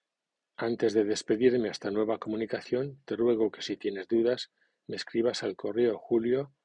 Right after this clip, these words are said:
punto I H P E arroba gmail punto com. En la carátula del podcast puedes comprobar mi nombre. Igualmente, si percibes que este podcast es interesante, coméntaselo a tus amigos.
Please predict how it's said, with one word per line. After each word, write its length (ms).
punto 560
I 180
H 500
P 360
E 120
arroba 560
gmail 480
punto 400
com. 180
En 120
la 100
carátula 460
del 160
podcast 640
puedes 260
comprobar 560
mi 140
nombre. 400
Igualmente, 600
si 140
percibes 540
que 140
este 220
podcast 500
es 160
interesante, 760
coméntaselo 680
a 80
tus 240
amigos. 480